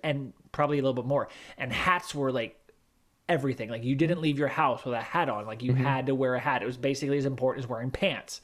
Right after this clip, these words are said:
Speaker 2: Totally.
Speaker 1: And, but were horsemen the only ones who could have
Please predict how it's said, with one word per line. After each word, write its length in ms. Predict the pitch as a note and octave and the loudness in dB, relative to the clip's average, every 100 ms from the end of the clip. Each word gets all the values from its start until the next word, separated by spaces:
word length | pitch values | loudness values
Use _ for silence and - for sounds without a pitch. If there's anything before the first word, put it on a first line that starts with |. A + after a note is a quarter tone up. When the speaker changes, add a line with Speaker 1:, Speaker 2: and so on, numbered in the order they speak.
| - | -2
Speaker 2:
Totally. 400 | C#3 C#3+ A#2+ A2 E3+ | 2 4 2 0 0
Speaker 1:
And, 500 | D#3+ C#3+ C3 A#2+ - _ _ _ _ _ _ - - _ _ _ _ _ _ | 0 2 0 -6 -12 _ _ _ _ _ _ -20 -20 _ _ _ _ _ _
but 320 | G3 F#3 - - | 2 2 -2 -4
were 260 | F#3+ E3+ | 2 4
horsemen 760 | D#3+ - - B3+ B3 C4+ C4 C4+ | 6 6 8 6 4 2 2 2
the 180 | A3+ G#3+ - | 2 0 2
only 320 | F3 F#3 G3+ | 2 4 2
ones 480 | F3 F3 F3+ F#3+ D#3+ | 4 2 2 0 0
who 160 | F3 | 0
could 160 | D#3+ D#3 | 2 0
have 340 | C#3+ D3 C#3 | 2 2 0